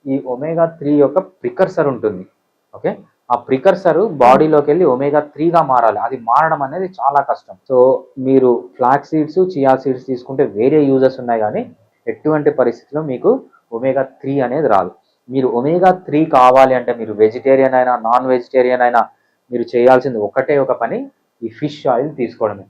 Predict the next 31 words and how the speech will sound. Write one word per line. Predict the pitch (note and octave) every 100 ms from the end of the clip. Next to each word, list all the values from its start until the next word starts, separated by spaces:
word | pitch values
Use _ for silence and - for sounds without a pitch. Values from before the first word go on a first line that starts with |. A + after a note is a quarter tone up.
| _ _ _ B2
చాలామంది | D3+ F#3+ G3+ F3+ E3+ E3
నాన్ | C3+ C3
వెజిటేరియన్స్, | C3+ C3 C3 C3 E3 E3 _ -
ఆ, | G#2
వెజిటేరియన్స్ | A2 A#2+ A#2+ D3 C#3 C3
కూడా | A#2 D3+
నేను | E3+ B2
చెప్పిన | B2 A#2+ C#3+ C#3
తర్వాత | B2 A#2+ A2 G#3 - -
వాళ్ళు | A2+ A2+ A2 _ - A#2
కొంతమంది | B2 A#2 A#2+ B2 B2
పూజలు | - C3 C3+ B2+
చేసే | A#2+ A#2
వాళ్ళు, | A#2 G#2+
పూజారులు | A2 C3 C#3 C3+ C3+
కూడా | B2+ B2+
ఉన్నారంట, | A2+ G#2+ G2+ G#2
వాళ్ళు | A2 B2 B2+
కూడా | C3 B3 _ _ _ _
డెఫినెట్‌గా | G#2+ G#2+ C3 B2+ D3+
ఒమేగా | D3+ A2+ A#2 A#2
త్రీ | - B2+ D#3+
తీసుకున్నారు. | D#3+ B2 - B2+ A#2 A2+ G#3+ -
చాలా | A#2 D3 D#3
బెనిఫిట్ | A#2 A2+ A2 A2+ A2
అయిందనమాట | G#2+ G#2+ G#2 G2+
వాళ్ళకి. | G2+ G2 F#3+ C4+ _ _ _ -
చాలా | E3+ G3+
ఇంపార్టెంట్ | E3+ D#3 D#3 D3+ E3+ F3+ -
ఒమేగా | B2+ C3+ C3+
త్రీ, | C3 C#3 G#3+ -